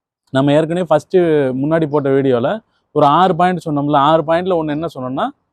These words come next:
ஷெட் போடும் பொழுது, அதாவது உங்க வீட்ல அந்த ஸ்ட்ரக்சர் போடும் பொழுது, அந்த ஸ்ட்ரக்சரோடைய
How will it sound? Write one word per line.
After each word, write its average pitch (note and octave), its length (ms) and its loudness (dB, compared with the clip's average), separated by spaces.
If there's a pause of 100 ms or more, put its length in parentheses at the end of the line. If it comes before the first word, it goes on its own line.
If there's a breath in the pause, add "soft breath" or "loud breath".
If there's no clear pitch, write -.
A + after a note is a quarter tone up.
(440)
ஷெட் F#3+ 500 0
போடும் F3+ 220 0
பொழுது, D#3+ 480 -2
அதாவது C#3+ 300 0
உங்க D3 160 0
வீட்ல D#3 300 -2 (360)
அந்த A2+ 160 -8 (100)
ஸ்ட்ரக்சர் F3+ 340 -2
போடும் D#3+ 260 -2
பொழுது, C3+ 380 -6 (420)
அந்த D3 220 -6
ஸ்ட்ரக்சரோடைய F3+ 720 2